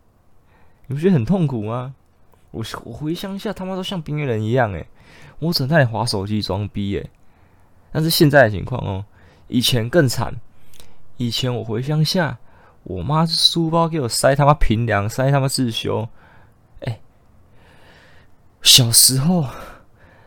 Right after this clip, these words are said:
一个国小的学生，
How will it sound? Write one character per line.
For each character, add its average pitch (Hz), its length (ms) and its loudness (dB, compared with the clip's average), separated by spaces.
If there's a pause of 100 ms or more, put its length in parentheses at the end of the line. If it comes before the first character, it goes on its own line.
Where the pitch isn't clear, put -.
一 185 60 -2
个 175 200 2 (640)
国 156 220 -2
小 160 200 4
的 117 100 -2
学 123 220 0
生， 135 420 -4